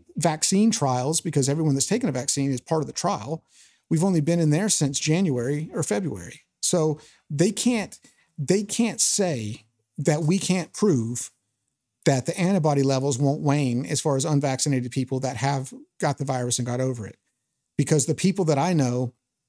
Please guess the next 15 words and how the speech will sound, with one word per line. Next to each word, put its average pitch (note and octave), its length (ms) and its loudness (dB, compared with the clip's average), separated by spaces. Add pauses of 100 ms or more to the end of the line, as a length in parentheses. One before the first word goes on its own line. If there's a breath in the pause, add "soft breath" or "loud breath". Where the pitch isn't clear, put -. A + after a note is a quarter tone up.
(320)
that B2+ 160 0
have A#2+ 100 -4
had E3+ 180 0
their D#3 120 0
antibodies C3+ 520 0
tested, A#2+ 480 -4
that C3 160 -4
have B2+ 320 -4 (440)
had D#3 320 -2
the C#3+ 80 0
virus C3 420 0
and B2 100 -2
got B2+ 160 -2
over C3+ 320 0
it, A#2+ 120 -6